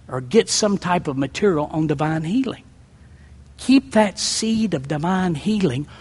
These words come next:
watered in your life. Keep it watered in your life. In fact, here's, uh, here's what I've learned over the years.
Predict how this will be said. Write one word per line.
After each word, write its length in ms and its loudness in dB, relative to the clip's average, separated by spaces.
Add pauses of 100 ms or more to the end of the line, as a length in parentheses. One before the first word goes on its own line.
(140)
watered 800 0
in 280 0
your 220 4
life. 600 -4 (560)
Keep 240 -2
it 160 0
watered 380 0
in 160 -2
your 140 -4
life. 520 -6 (340)
In 160 6
fact, 560 4 (880)
here's, 400 4
uh, 200 8 (320)
here's 240 8
what 180 8
I've 180 6
learned 300 4
over 160 2
the 140 -4
years. 360 -6